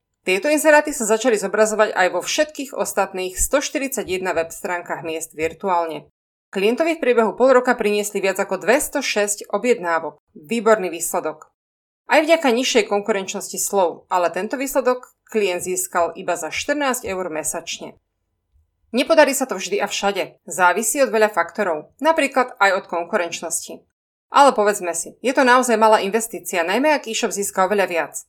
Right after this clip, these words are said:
Podporu v Google kvalitnými spätnými odkazmi naviac. Plná garáž materiálu a žiadna web stránka.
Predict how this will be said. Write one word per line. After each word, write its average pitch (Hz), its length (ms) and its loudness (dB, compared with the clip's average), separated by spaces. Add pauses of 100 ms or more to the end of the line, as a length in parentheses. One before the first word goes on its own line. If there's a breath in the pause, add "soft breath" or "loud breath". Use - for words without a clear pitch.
(160)
Podporu 185 400 0
v - 80 -20
Google 254 320 2
kvalitnými 254 520 0
spätnými 180 480 -4
odkazmi 170 400 -6
naviac. 156 400 -4 (1200)
Plná 330 240 8
garáž 196 480 4
materiálu 233 560 2
a 170 80 -4
žiadna 170 320 -4
web 160 160 -2
stránka. 165 720 -4